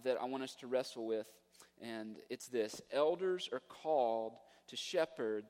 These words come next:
the flock of God like Jesus. Elders are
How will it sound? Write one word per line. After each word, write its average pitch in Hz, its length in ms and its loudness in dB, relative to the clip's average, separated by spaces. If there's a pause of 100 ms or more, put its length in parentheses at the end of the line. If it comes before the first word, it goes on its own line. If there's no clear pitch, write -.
the 120 60 -10
flock 120 580 -2 (140)
of 113 140 -10
God 98 360 0 (100)
like 98 240 -6
Jesus. - 400 -12 (880)
Elders 180 640 2
are 143 100 -4